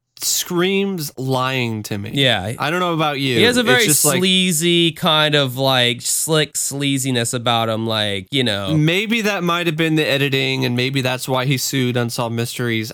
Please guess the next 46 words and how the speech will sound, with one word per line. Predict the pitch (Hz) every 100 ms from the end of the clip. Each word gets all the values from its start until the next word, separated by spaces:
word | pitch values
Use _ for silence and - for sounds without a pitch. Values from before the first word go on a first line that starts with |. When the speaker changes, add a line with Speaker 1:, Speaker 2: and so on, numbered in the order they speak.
| -
Speaker 1:
I | 127
don't | 127 110
know. | 113 104 107
But | 131 127
it's | 127
one | 180
of | 175
those | 160 -
things | 160 147 135
that | 143 139 131 - _ _ _
when | 147 139
you | 147
look | 185 208
at | 208 180
the | 151
footage, | - 160 151 123 110 110 113 - - _ _ _
and | 139 131
I, | 127 147 113
I |
don't, | 160 156 -
I | 131
don't | 139 127
really | 127 117
don't | 120 104 -
buy | - 117 120
that. | 113 104 101 113 -
I | 113
don't | 117 104
buy | 120 113 113 113 - -
somebody | - 202 240 226
who | 160 170
is, | 151 131 151 147
like, | 151 139
a | 143
racist | 127 127 131 143 135 131 -
or | 104 113
is | 117 120
some | - 127
type | 123 120 117
of | 113
person | 117 117 - 117 117 113 _ _ _
who's | 123 110
done | 120
some | 120 131 110
shady | - 117 120 117
shit | - 113 117